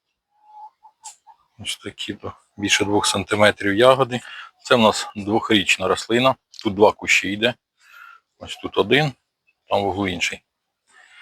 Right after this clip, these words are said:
Щоб ви розуміли, це в нас плодоношення лише двох пагонів. Ось із одного корня один міцний пагін я лишав в минулому році. Ось пагін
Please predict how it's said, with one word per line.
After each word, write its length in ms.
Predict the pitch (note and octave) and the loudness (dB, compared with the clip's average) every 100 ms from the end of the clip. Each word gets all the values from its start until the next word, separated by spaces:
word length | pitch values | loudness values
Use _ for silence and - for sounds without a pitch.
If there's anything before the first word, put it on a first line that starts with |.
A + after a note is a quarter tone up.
| - - _ _ _ F#2+ | -14 -16 _ _ _ -2
Щоб 220 | - G#2+ | 0 4
ви 80 | A2+ | 6
розуміли, 600 | A2+ A2 C#3 D#3+ C#3 B2 - _ _ _ _ | 4 2 2 4 4 2 0 _ _ _ _
це 160 | - A#2 | -2 2
в 40 | |
нас 180 | A#2 - | 2 2
плодоношення 680 | A#2 A2 A#2 D3 - A2 G2+ | 0 4 4 4 2 2 4
лише 280 | G#2+ - A#2+ | 4 4 2
двох 240 | A2 - | 0 0
пагонів. 440 | - F#2 F#2 F2+ F2 | 2 2 0 -10 -2
Ось 320 | F#2+ - - _ _ - _ - _ _ - | -2 -2 -8 _ _ -20 _ -20 _ _ -10
із 220 | G2 - | -4 0
одного 300 | G2 C#3+ D3+ | 6 6 6
корня 480 | - C#3+ C3 A#2+ - | 6 4 6 2 2
один 360 | A2 A2 A2 G2+ _ | -2 0 -2 -4 _
міцний 360 | G#2+ - - G2+ | -10 -8 -8 -2
пагін 320 | - G2+ G2 | 2 2 4
я 100 | G2+ | 4
лишав 300 | G2 - F#2+ | 4 4 2
в 40 | |
минулому 460 | F#2+ F#2+ F#2 F#2 F#2+ | 0 -8 -10 -8 -4
році. 320 | F#2 - - _ _ _ - - - - - - _ _ | -4 -4 -10 _ _ _ -20 -20 -20 -18 -20 -20 _ _
Ось 180 | A#2+ - | 2 4
пагін 440 | G#2+ G2+ G#2+ F#2+ | 4 4 2 -2